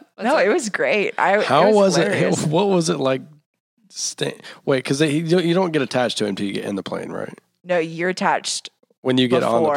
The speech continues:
Speaker 3: plane. <laughs> How did
Speaker 2: 'Cause so we're, like,
Speaker 1: Oh, so that's
Speaker 2: walking.
Speaker 1: not, that's not been my experience.
Speaker 2: No, you're
Speaker 1: Usually
Speaker 2: attached, you're attached, like, as you go on the plane.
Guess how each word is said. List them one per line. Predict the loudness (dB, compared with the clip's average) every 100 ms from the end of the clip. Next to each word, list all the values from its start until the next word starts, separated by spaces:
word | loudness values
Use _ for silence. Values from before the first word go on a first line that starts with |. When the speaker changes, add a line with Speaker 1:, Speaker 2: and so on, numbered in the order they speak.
| 0
Speaker 3:
plane. | -2
<laughs> |
How | -2 -2
did | -2 -4 -6 0
Speaker 2:
'Cause | 2 4
so | 4 6
we're, | 6
like, | 6 6
Speaker 1:
Oh, | 6
so | 6
that's | 6 4
Speaker 2:
walking. | 2
Speaker 1:
not, | 2 2
that's | 2 0 0
not | 0 0 -2
been | -2
my | -2
experience. | -2 -4 -4 -4 -4 -8 -12 -20 _ _ -8
Speaker 2:
No, | -4
you're | 0 0
Speaker 1:
Usually | 0
Speaker 2:
attached, | 0 2 2 -2 -8 -8
you're | -2 -2
attached, | 0 0 0 -4 -2
like, | -4 -4 -16 _ -2
as | -2 -2
you | -6
go | -4 -2
on | -2 -6
the |
plane. | -10 -8 -8 -12 -18